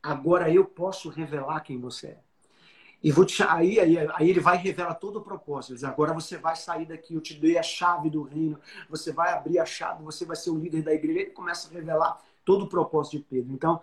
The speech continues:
eu aqui tô assinando embaixo tudo que você disse em relação a orar, buscar, porque é nessa intimidade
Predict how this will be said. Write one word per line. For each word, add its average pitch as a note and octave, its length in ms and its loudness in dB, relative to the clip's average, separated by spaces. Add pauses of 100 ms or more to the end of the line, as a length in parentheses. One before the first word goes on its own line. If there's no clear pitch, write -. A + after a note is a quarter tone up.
(340)
eu D3 160 10
aqui D3+ 200 0
tô E3 140 0
assinando E3 420 2
embaixo D#3 300 4
tudo G3 120 -8
que - 80 -20
você D#3+ 240 -4
disse D3+ 300 -8
em D3 40 -8
relação D3+ 420 -4
a - 120 -2 (600)
orar, E3 580 8
buscar, E3+ 500 -8
porque F3+ 240 -12
é - 40 -6
nessa A#3 440 -10
intimidade E3 840 -6